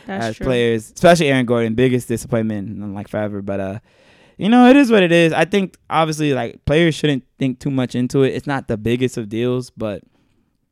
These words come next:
Speaker 2: it is what it is, man.
Speaker 1: Yeah.
Speaker 2: And, yeah, the, I think the, the game itself that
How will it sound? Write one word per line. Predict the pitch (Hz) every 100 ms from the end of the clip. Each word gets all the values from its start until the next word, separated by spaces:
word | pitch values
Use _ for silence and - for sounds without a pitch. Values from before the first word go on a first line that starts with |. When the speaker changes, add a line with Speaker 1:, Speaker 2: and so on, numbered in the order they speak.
| _ _ _ -
Speaker 2:
it | 143
is | 165 160
what | 156
it | 147
is, | 120 107
man. | 104 104 -
Speaker 1:
Yeah. | 101 - - 233 - _ - - _ - _ _ _ -
Speaker 2:
And, | 151 151
yeah, | 151 127
the, | 110 131
I | 147
think | 143 165 151
the, | 131 117
the | 120
game | 117 151 185
itself | 123 - 135 190 151
that | 131